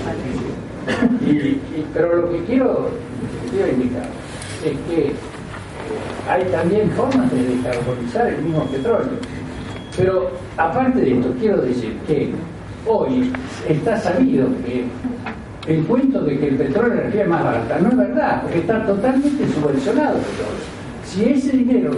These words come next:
con el cual se subordina el petróleo se usara para ver cómo potenciar las nuevas energías y conocer, por ejemplo, cómo se puede, eh, hacer el estoca-, estocaje de, de, de, de,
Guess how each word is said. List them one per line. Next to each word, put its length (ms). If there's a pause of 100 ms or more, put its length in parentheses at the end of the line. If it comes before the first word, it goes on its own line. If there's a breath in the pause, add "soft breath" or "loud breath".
con 120
el 100
cual 260
se 140
subordina 480
el 80
petróleo 420
se 80
usara 400
para 360 (500)
ver 340
cómo 400 (300)
potenciar 580
las 160
nuevas 300
energías 480
y 20
conocer, 460
por 200
ejemplo, 380
cómo 240
se 120
puede, 340 (500)
eh, 260
hacer 240
el 160
estoca-, 640
estocaje 800 (640)
de, 80
de, 60
de, 720
de, 140